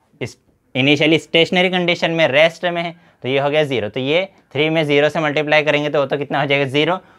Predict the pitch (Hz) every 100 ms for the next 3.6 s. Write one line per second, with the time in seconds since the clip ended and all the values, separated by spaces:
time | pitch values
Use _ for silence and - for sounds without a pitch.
0 | - 143 135 170 185 180 156 160 175 190
1 | 175 156 160 160 160 156 156 156 151 156
2 | 151 139 135 135 208 - _ _ 143 180
3 | 196 - _ _ 147 180